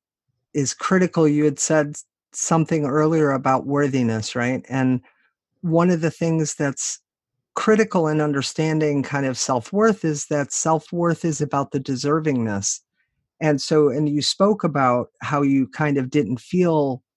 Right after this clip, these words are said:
deserving or you questioned that. So if there was a singular kind of emotion that you would say was kind of the underlying theme in a lot of ways for you throughout, you know, whether it was as a child and a,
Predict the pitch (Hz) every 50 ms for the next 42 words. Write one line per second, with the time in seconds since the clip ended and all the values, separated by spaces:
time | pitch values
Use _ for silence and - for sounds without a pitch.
0 | _ _ - - 151 143 131 147 147 151 143 143 139 131 127 127 135 139 131 123
1 | 127 - - - - 180 180 190 - - - - 147 131 123 117 117 117 113 110
2 | 101 101 - - - - - - _ - - 185 175 175 170 - - - 202 208
3 | 208 208 196 - - 165 151 - - - 202 196 220 240 254 269 254 226 214 202
4 | 190 185 - - - - 170 170 165 160 160 151 143 139 - - _ _ _ _
5 | _ _ _ _ - - 147 143 143 139 139 135 135 123 - - 135 123 117 107
6 | 101 107 110 _ _ _ _ _ _ _ - 160 147 - 165 175 170 190 214 233
7 | 226 196 - - - - 175 156 156 156 147 147 143 139 120 - - - 165 156
8 | 156 156 151 147 147 - - - - 156 170 190 196 214 220 202 190 175 165 160
9 | 156 151 147 131 - - - 165 160 160 156 151 139 131 127 127 131 131 131 131
10 | 131 131 123 135 135 143 139 127 - - - 139 127 120 123 123 117 117 117 110
11 | 110 _ _ _ _ _ _ - - - 175 175 170 165 165 190 208 202 - -
12 | _ _ _ - - 151 156 151 143 143 139 135 143 139 139 135 135 - - 143
13 | 135 123 117 - - - _ _ _ _ - 127 127 117 - 120 110 - - 160
14 | 175 185 180 180 175 175 165 170 151 143 135 131 127 113